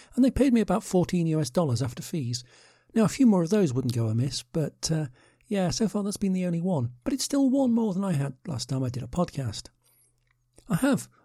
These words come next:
also had an interview for a job. Well, that's not entirely true. I had a pre-interview chat for a job, which, if I pass, I have a coding exercise and then at least one more interview. It's for a,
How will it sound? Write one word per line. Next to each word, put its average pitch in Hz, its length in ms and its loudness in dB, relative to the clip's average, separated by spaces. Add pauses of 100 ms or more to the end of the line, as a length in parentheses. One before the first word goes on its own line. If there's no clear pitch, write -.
(100)
also 175 320 0
had 117 220 -2
an 143 80 -4
interview 120 320 -4
for 127 160 -6
a 117 60 -2
job. 127 340 -6 (560)
Well, 254 100 4
that's - 140 0
not 165 100 2
entirely 117 460 -2
true. 113 300 -8 (100)
I 147 80 2
had 120 100 2
a 170 60 -2
pre-interview 143 580 0
chat - 400 -4
for - 180 -6
a 120 60 -2
job, 127 320 -6
which, - 300 -2
if - 120 -2
I 165 100 -2
pass, 139 340 -2
I 139 80 -4
have 175 100 -4
a 208 60 -2
coding 240 380 0
exercise 135 580 -6 (240)
and 233 160 4
then 180 100 4
at 156 100 0
least 135 300 -4
one 131 220 0
more 110 180 -2
interview. 120 340 -2 (500)
It's - 200 -4
for 170 280 2
a, 180 200 0